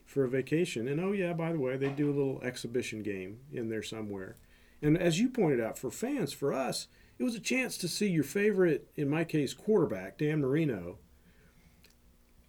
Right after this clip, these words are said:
uh, throw to the best receivers in the game, not on his team, Mark Clayton, Mark Duper on his team, but I wanted to see him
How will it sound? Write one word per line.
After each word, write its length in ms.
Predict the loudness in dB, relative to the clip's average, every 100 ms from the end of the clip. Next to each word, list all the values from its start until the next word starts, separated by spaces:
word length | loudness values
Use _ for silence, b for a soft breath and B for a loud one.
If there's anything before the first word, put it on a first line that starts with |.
| 0
uh, 180 | 0 0
throw 600 | 0 2 4 6 4 4
to 460 | 2 2 2 0 -2
the 160 | 0
best 380 | 4 4 2 0
receivers 500 | -4 0 2 2 0
in 200 | 2 2
the 80 | 2
game, 400 | 2 2 4 2
not 220 | 0 -2 -2
on 180 | -2
his 240 | -2 -4 -4
team, 340 | 0 0 0
Mark 220 | -4 -6
Clayton, 280 | -4 -4 -4
Mark 200 | -4 -4
Duper 340 | 0 0 0 -2
on 60 |
his 140 | -2 0
team, 180 | 0
but 100 | 0
I 100 | 2
wanted 240 | 4 4 4
to 40 |
see 140 | 0 -2
him 160 | -4